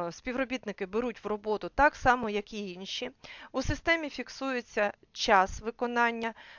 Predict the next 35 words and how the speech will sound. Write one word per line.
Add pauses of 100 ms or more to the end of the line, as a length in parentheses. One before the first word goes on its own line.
тобто
може
бути
в
автоматичному
режимі,
якщо
цей
с-,
е,
робітник
працює
через,
е,
термінал
збору
даних,
тоді
він
відмічає
тільки, (500)
коли
він
почав
роботу
і
к-,
коли
він
завершив
роботу,
і
система
сама
вираховує,